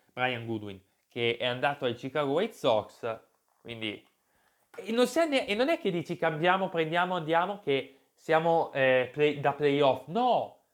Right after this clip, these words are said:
Cioè, teniamoci la squadra, mattoncino per mattoncino, non vale solo per gli Steelers per me, vale anche per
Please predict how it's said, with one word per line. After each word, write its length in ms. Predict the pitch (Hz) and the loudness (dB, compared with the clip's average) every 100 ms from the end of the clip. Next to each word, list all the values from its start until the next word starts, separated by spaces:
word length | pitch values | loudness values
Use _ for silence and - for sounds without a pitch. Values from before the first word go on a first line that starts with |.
| _ _ _ | _ _ _
Cioè, 460 | - 202 151 143 - _ _ _ | -4 -2 0 -4 -8 _ _ _
teniamoci 540 | - 180 220 269 - 180 | -2 2 2 2 0 0
la 80 | |
squadra, 500 | 156 - 233 214 147 | -2 0 2 4 2
mattoncino 640 | 131 160 - 175 165 240 240 | 0 -2 -4 -6 -4 -4 -2
per 160 | - | -4
mattoncino, 680 | 165 220 180 170 - 220 139 | -2 -4 -4 -8 -6 -6 -4
non 180 | 131 135 | -4 -2
vale 240 | 143 247 190 | 0 0 0
solo 220 | 139 127 | -2 -2
per 160 | 131 | -2
gli 80 | 117 | -4
Steelers 460 | 113 - 143 120 - | -8 -6 -2 -2 -4
per 160 | 127 | -8
me, 220 | 123 127 107 | -6 -6 -2
vale 280 | 131 208 226 | 2 2 2
anche 460 | 160 190 247 247 _ _ _ _ | 0 -4 -8 -8 _ _ _ _
per 580 | - 135 156 190 214 220 | -4 2 4 4 4 2